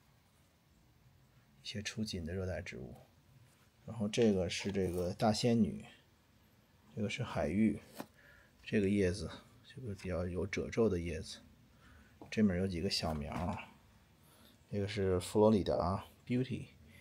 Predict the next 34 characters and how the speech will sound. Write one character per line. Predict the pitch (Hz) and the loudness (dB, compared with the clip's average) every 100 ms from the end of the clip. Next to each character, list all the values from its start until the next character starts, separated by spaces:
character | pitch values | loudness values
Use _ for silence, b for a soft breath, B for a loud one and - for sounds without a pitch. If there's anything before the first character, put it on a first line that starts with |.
| B B - - | B B -20 -14
然 | 98 | -10
后 | 104 | -8
这 | - 95 | -4 -2
面 | 82 76 | -2 -6
儿 | - B B B - - b b b b - | -10 B B B -20 -20 b b b b -2
叶 | 104 | 0
子 | 92 | 0
还 | - | 0
没 | 104 110 | 2 2
长 | - 98 | 2 -2
出 | 104 | -2
来， | 85 110 - | -2 -4 -10
看 | - 113 | -10 -6
不 | 101 | -2
太 | 101 | -2
来 | 95 95 | -2 -4
是 | - - | -6 -8
什 | 90 | -6
么 | |
样 | 92 87 101 | -4 -6 -8
子。 | - B B B B - | -14 B B B B 2
然 | 110 | 2
后 | |
这 | 107 120 | 6 6
个 | 104 | 6
也 | 95 | 4
是 | 107 | 0
海 | 104 - 76 | -4 -4 -2
芋， | 90 90 - B B B - - - _ b b b b - | -2 -4 -6 B B B -20 -20 -20 _ b b b b -12
也 | 117 | -10
是 | - | -8
出 | - 110 | -6 -4
锦 | 104 78 69 | -4 -6 -6
的。 | 67 | -8